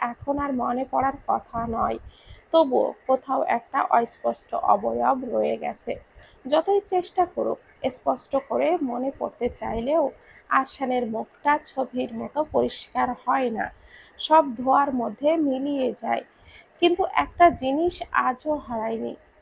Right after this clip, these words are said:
চেইন, যেটা আরশান তাকে দিয়েছিল অনেক বছর আগে। চেইনটা আঙ্গুলে পেঁচাতে পেঁচাতে অনুভব করলো, সময় যতই কেটে যাক না কেন, কিছু স্মৃতি হৃদয়ের ভেতরে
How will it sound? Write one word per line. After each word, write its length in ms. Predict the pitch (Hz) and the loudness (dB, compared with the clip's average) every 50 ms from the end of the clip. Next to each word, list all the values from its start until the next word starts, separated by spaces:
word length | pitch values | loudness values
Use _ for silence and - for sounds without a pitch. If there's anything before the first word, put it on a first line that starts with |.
| _ | _
চেইন, 340 | - - 247 220 220 - - - - _ _ _ _ - _ _ _ | -4 0 0 0 0 0 -4 -8 -14 _ _ _ _ -20 _ _ _
যেটা 260 | 247 269 269 269 277 | -2 -2 0 0 -2
আরশান 600 | - - - 220 240 240 - - - 320 349 370 359 | -4 -4 -2 -4 -4 -4 -4 -8 -4 -4 -2 -2 -2
তাকে 320 | - - 247 - - 233 | -4 -6 -8 -6 -8 -10
দিয়েছিল 540 | 202 - 220 226 233 - - - 233 226 - - - - - _ _ _ | -8 -4 -4 -4 -4 -6 -6 -8 -8 -8 -8 -8 -10 -18 -20 _ _ _
অনেক 320 | - 247 262 269 277 247 226 - - | 2 2 4 4 0 -2 -4 -10 -8
বছর 500 | - - 226 - - - - 247 240 220 | -8 -8 -8 -8 -12 -6 -4 -4 -4 -4
আগে। 320 | - - 202 196 - - - - - - - - _ _ - | -4 -8 -6 -6 -8 -8 -8 -10 -20 -20 -20 -20 _ _ -2
চেইনটা 400 | - 302 302 302 302 - 349 320 | 0 2 2 2 0 0 0 0
আঙ্গুলে 440 | - - 254 254 247 269 262 269 262 | 0 0 -2 -2 -2 -2 -2 -2 -2
পেঁচাতে 460 | - 254 247 - - 240 - - - - | -2 -2 -4 -2 -4 -6 -6 -6 -8 -6
পেঁচাতে 420 | 233 233 233 - 247 - 320 330 | -6 -6 -4 -6 -6 -2 -2 -2
অনুভব 480 | - - - 240 240 240 233 240 240 - - - | 0 2 0 0 0 -2 -2 -2 -2 -2 -2 -4
করলো, 340 | - - 233 226 233 - - - - - - - _ _ _ - | -4 -4 -2 -2 -2 -4 -6 -8 -14 -20 -20 -20 _ _ _ -8
সময় 380 | - - 330 339 359 381 381 | 0 2 4 4 4 4 4
যতই 340 | 339 349 349 349 370 370 359 | 4 2 0 2 2 2 2
কেটে 360 | - - 285 277 311 320 320 | 2 0 -4 -2 0 0 -2
যাক 280 | 285 - 285 262 262 - - - | -2 -4 -4 -6 -6 -8 -8 -6
না 100 | 277 262 | -6 -6
কেন, 320 | - - 226 226 - 117 117 - - - - - _ _ _ _ _ _ | -6 -6 -10 -8 -8 -8 -8 -10 -14 -20 -20 -20 _ _ _ _ _ _
কিছু 280 | - 277 262 - 277 269 | -4 -4 -2 0 -2 -4
স্মৃতি 500 | - - - 247 247 240 - 285 294 285 | -4 -4 -4 -4 -4 -2 -2 -2 -2 0
হৃদয়ের 500 | 262 247 240 233 247 240 226 226 214 208 226 | 0 0 0 0 0 0 0 -2 -2 -4 -4
ভেতরে 420 | 233 226 226 - 254 262 294 311 | -4 -4 -4 -2 -2 -2 -2 -2